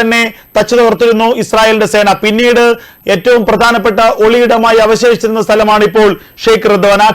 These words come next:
ഷെയ്ഖ് റദ്വാനാണ് ഇപ്പോൾ ഇസ്രായേൽ സൈന്യം തകർത്തിരിക്കുന്നത്. തുരങ്ക ശൃംഖലയ്ക്കുള്ളിൽ, ആ, ഹമാസ് തീവ്രവാദികളുമായി കനത്ത പോരാട്ടത്തിലാണ് ഇസ്രായേൽ സൈന്യം എന്നുള്ള വിവരമാണ് പുറത്തുവരുന്നത്. ആയിരത്തോളം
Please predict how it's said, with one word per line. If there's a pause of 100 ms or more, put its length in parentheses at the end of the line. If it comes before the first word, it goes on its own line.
ഷെയ്ഖ്
റദ്വാനാണ്
ഇപ്പോൾ (240)
ഇസ്രായേൽ
സൈന്യം (260)
തകർത്തിരിക്കുന്നത്. (260)
തുരങ്ക
ശൃംഖലയ്ക്കുള്ളിൽ, (160)
ആ,
ഹമാസ്
തീവ്രവാദികളുമായി
കനത്ത
പോരാട്ടത്തിലാണ്
ഇസ്രായേൽ
സൈന്യം
എന്നുള്ള
വിവരമാണ്
പുറത്തുവരുന്നത്. (320)
ആയിരത്തോളം